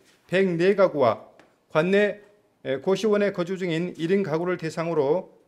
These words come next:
공공임대주택 이주 지원을 하고 있으며, 앞으로도 지속적인 대상자 발굴과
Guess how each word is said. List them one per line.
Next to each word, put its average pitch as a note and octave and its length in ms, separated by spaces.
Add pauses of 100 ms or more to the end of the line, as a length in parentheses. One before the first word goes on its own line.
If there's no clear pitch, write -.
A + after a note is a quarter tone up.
(120)
공공임대주택 F3 1160 (320)
이주 G3 300
지원을 F3+ 380
하고 F#3 160
있으며, C#3+ 500 (220)
앞으로도 D#3+ 760 (180)
지속적인 G#3+ 840
대상자 G3 460
발굴과 C#3 680